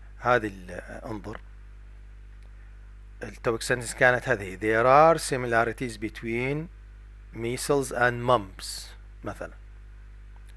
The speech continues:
هذه، آه، توبيك سنتنس. "There are، آه، three simil-"، إذا أنت مثلًا خلاص مقرر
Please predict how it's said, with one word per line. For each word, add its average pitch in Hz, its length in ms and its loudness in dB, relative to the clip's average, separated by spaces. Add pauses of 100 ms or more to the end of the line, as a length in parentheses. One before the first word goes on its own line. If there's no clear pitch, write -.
(800)
هذه، 120 640 -2
آه، 98 480 -12 (100)
توبيك 107 200 -4
سنتنس. - 540 -14 (1500)
"There 113 180 -2
are، 123 240 6 (760)
آه، 104 680 -8 (520)
three 143 320 0
simil-"، 120 240 -4
إذا 123 140 -4
أنت 131 140 -6
مثلًا 123 340 -6
خلاص 120 360 -2
مقرر 120 760 2